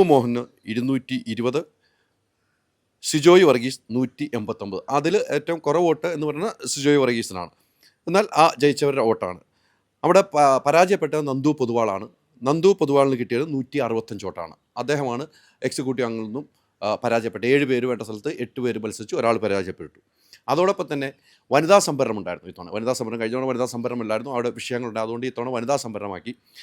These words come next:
അവിടുത്തെ വോട്ട് നിലവാരം ഇപ്രകാരമാണ്. അഞ്ജലി നായർ ഇരുന്നൂറ്റി പത്തൊമ്പത് വോട്ട് കിട്ടി, ആശ അരവിന്ദന് ഇരുന്നൂറ്റി ഇരുപത്തൊന്ന് വോട്ട് കിട്ടി, നീന കുറുപ്പിന് ഇരുന്നൂറ്റി പതിനെട്ട് വോട്ട്, സരയു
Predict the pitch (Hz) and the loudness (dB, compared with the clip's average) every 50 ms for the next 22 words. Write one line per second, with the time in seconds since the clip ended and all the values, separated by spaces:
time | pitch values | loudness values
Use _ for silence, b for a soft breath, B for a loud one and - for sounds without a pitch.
0 | B B B B B 160 175 190 196 208 196 208 190 151 151 147 - 151 151 147 | B B B B B 4 6 6 6 4 4 4 4 4 4 4 2 0 0 0
1 | - - 127 127 120 120 123 117 113 113 - _ _ _ _ _ - - - 120 | -2 -2 -2 2 2 4 4 2 2 -2 -6 _ _ _ _ _ -8 -4 -4 0
2 | 107 113 107 101 98 92 104 123 - _ _ _ _ _ _ - 143 165 170 156 | 2 2 2 0 -2 -4 -6 -10 -14 _ _ _ _ _ _ 2 2 2 2 2
3 | - 202 196 175 151 131 123 110 - - _ 120 120 127 131 143 127 - 147 - | 4 4 4 6 4 4 4 2 0 -4 _ -10 -8 -6 -4 -6 -6 -6 -8 -8
4 | 117 107 - - 131 135 135 117 107 - 113 104 95 110 131 135 - _ _ _ | -8 -8 -6 -6 -4 -2 -2 -2 -2 -2 -6 -6 -6 -8 -10 -12 -14 _ _ _
5 | _ _ _ _ _ _ _ _ _ _ _ _ _ _ _ 131 156 175 170 - | _ _ _ _ _ _ _ _ _ _ _ _ _ _ _ 6 6 6 8 8
6 | 196 180 156 143 135 135 120 123 127 120 - _ _ _ 117 120 127 139 135 135 | 6 8 8 6 4 2 0 -2 -4 -4 -8 _ _ _ -6 -4 -4 -4 -4 -4
7 | - 139 120 110 117 120 131 127 143 135 127 117 104 123 117 113 95 - 131 139 | -4 -6 -6 -4 -4 -6 -6 -4 -4 -2 -2 -2 -2 -2 -4 -4 -4 -6 -10 -10
8 | - _ _ _ _ _ _ _ _ _ _ _ _ _ _ _ _ _ _ - | -12 _ _ _ _ _ _ _ _ _ _ _ _ _ _ _ _ _ _ 2
9 | 135 147 170 185 190 190 190 170 143 117 135 135 131 - - 117 113 117 139 131 | 4 6 6 8 6 4 4 0 -2 0 -2 -4 -4 -4 -4 -6 -4 -4 -4 -4
10 | - 143 - _ 120 110 110 123 131 127 - 123 117 - 123 131 143 _ _ _ | -4 -8 -6 _ 0 0 0 0 -2 -4 -4 -6 -6 -6 -6 -12 -12 _ _ _
11 | _ _ _ _ _ _ _ _ _ - - 147 156 165 180 196 | _ _ _ _ _ _ _ _ _ 4 6 8 8 8 8 6